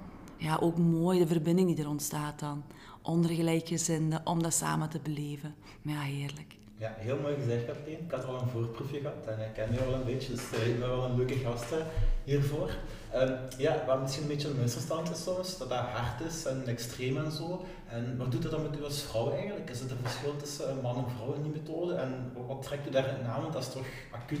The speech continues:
Speaker 2: eigenlijk, dat is toch een shock eigenlijk, hè?
Speaker 1: Hmm. Nee,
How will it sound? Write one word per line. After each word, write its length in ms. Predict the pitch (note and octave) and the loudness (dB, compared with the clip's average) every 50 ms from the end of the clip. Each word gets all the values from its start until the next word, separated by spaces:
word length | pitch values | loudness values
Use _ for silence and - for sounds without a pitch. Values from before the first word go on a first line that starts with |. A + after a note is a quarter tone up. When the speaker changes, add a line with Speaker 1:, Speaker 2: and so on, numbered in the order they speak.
| C#3+ F3 | 0 0
Speaker 2:
eigenlijk, 140 | F3 D3+ | 0 0
dat 100 | C3+ A#2+ | -2 -4
is 60 | - - | -6 -4
toch 100 | A#2+ A#2+ | -2 -2
een 100 | A#2+ A#2 | 0 0
shock 240 | - C3+ C#3 C#3 - - | 0 0 0 0 0 -2
eigenlijk, 320 | F#3 - - A#2+ A#2+ A#2+ | -4 -4 -2 -2 -2 -2
hè? 80 | A2+ A#2 B2 - - - - - - - - - - - - - - - - - - - - - - - - - - - - - - - - - - - | -4 -6 -8 -10 -12 -14 -16 -16 -16 -16 -14 -14 -14 -14 -14 -14 -14 -14 -12 -12 -12 -12 -12 -12 -14 -14 -14 -14 -14 -14 -14 -14 -10 -8 -6 -4 -2 4
Speaker 1:
Hmm. 760 | - D4 C#4+ C#4 C#4 C4+ B3+ A#3+ A3 G#3 G3 F#3 F3+ E3+ E3 D#3+ D#3 D#3+ E3 E3+ - - - - - - - - - - - - - - - - - - - | 10 12 12 12 12 12 12 12 12 12 10 8 6 4 2 0 -2 -4 -6 -8 -10 -12 -14 -14 -12 -10 -10 -8 -6 -6 -8 -8 -10 -12 -14 -12 -12 -8 2
Nee, 460 | - G#3+ A3 G#3 F#3+ E3+ D#3 - - | 6 8 10 10 10 10 8 2 -2